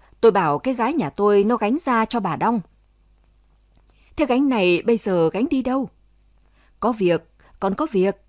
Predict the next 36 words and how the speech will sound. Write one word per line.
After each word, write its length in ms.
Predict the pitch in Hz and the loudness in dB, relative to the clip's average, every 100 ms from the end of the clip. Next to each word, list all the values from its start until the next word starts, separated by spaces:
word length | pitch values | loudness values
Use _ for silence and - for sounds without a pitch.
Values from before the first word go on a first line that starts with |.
| _ _ _ _ _ _ _ _ _ _ _ - - | _ _ _ _ _ _ _ _ _ _ _ -20 2
Nhiều 180 | 220 208 | 6 6
người 240 | 202 196 | 6 2
trong 160 | 190 285 | 0 -8
cóc 200 | 370 214 | -8 -6
làng 340 | 180 156 151 | -6 -4 -4
đã 100 | 226 | -4
đổ 240 | 233 175 | -2 -2
ra, 320 | - 220 226 240 _ _ - - | -4 -10 -10 -12 _ _ -20 -10
kẻ 200 | - 175 | -4 -4
đưa 160 | 139 214 | 0 -2
bà 160 | 180 143 | -2 -6
con 260 | - 208 | -2 -2
nhà 120 | 190 | -2
mình 180 | 147 147 | -4 -6
chạy 180 | - 185 | -6 -8
lên, 280 | 180 214 220 214 - - | -4 -2 -4 -6 -18 -10
kẻ 220 | - 185 160 | -2 0 0
hỏi 220 | 185 151 | -2 -2
tin 200 | 262 269 | -2 -2
tức 180 | 370 - | -4 -4
bà 160 | 190 | -4
con 280 | 175 262 220 | -4 -2 -2
mình 200 | 190 156 | 0 -4
có 140 | 160 | -6
ai 160 | 302 269 | -8 -6
ở 180 | 185 156 | -6 -6
lại. 280 | 147 147 - _ _ _ _ _ _ _ _ _ _ _ | -6 -8 -8 _ _ _ _ _ _ _ _ _ _ _
Kẻ 140 | 202 | 0
hỏi 260 | 165 185 165 | 4 2 2
Tây 340 | - 233 226 | 2 6 6
kéo 200 | 220 202 | 4 -2
quân 240 | 240 247 220 | 0 0 2
đi 200 | 226 214 | 2 2
những 240 | 226 349 | 2 0
ngả 140 | 214 | -2
nào, 420 | 147 156 165 160 | -4 -4 -2 -2